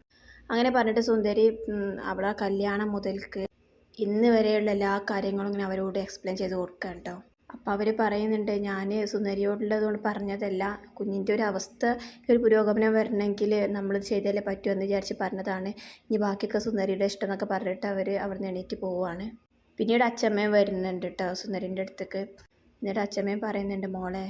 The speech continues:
നീ അവനെ ഒന്ന് വിളിക്ക്." അപ്പോൾ സുന്ദരി പൊട്ടിത്തെറിക്കുക, "നിങ്ങൾക്കെന്താ ഭ്രാന്തായോ? എല്ലാം നിങ്ങളെ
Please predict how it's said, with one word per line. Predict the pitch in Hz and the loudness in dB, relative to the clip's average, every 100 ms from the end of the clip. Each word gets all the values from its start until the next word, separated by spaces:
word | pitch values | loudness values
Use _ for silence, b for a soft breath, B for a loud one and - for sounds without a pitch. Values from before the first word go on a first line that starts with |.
| 202 | -8
നീ | 202 208 | -6 -4
അവനെ | 202 202 202 | -4 -4 -4
ഒന്ന് | 196 | -4
വിളിക്ക്." | 196 202 190 - 185 190 _ _ _ - | -4 -6 -8 -10 -12 -12 _ _ _ -16
അപ്പോൾ | - 214 | -4 -2
സുന്ദരി | 214 214 220 | -2 0 0
പൊട്ടിത്തെറിക്കുക, | 220 202 247 233 214 - 202 196 | 0 0 2 2 2 0 -2 -2
"നിങ്ങൾക്കെന്താ | 196 214 247 254 269 233 202 | -2 2 2 2 0 2 0
ഭ്രാന്തായോ? | 202 208 202 226 254 254 233 208 180 - - _ _ | -2 -4 -2 0 0 0 0 0 -4 -8 -18 _ _
എല്ലാം | 202 214 254 254 | 0 4 4 4
നിങ്ങളെ | 233 226 226 | 4 4 4